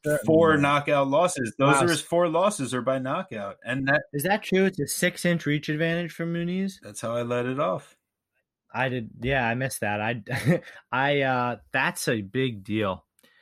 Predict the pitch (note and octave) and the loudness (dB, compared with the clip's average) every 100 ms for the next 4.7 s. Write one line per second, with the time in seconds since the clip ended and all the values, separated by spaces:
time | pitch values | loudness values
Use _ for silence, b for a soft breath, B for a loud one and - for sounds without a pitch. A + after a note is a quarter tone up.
0 | b b b b b b b b _ _ | b b b b b b b b _ _
1 | - _ - - - - - E3+ G#3 - | -20 _ -20 -18 -20 -4 2 4 4 -2
2 | - D#3 F3+ G3+ G#3 D#3+ B2+ C#3 F3 G3+ | -2 2 4 2 2 2 2 2 2 2
3 | D#3+ D3 C#3 C#3+ A#2 C3 E3 D#3+ C3+ C#3 | 0 -2 -2 -2 0 0 0 0 0 2
4 | D#3+ D#3 C#3 D3 D3 D3+ | 2 0 0 0 0 -2